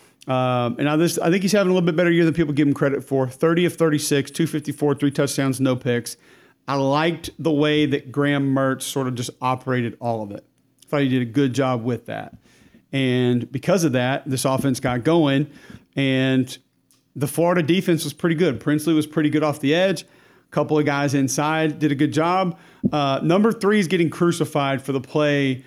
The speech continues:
to Will Shepherd down the sideline. I did like the fact that Vanderbilt seemingly forced the ball to Will Shepherd. He had three for one oh seven. He needs more. He's just that good. He's dynamic.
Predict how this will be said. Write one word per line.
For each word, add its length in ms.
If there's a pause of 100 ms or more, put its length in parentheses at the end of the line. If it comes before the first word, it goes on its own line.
(300)
to 100
Will 220
Shepherd 380
down 200
the 80
sideline. 520
I 60
did 180
like 160
the 80
fact 300
that 180
Vanderbilt 480
seemingly 540
forced 320
the 80
ball 160
to 80
Will 180
Shepherd. 400
He 60
had 140
three 160
for 140
one 120
oh 80
seven. 340
He 60
needs 320
more. 300
He's 180
just 140
that 200
good. 180
He's 120
dynamic. 480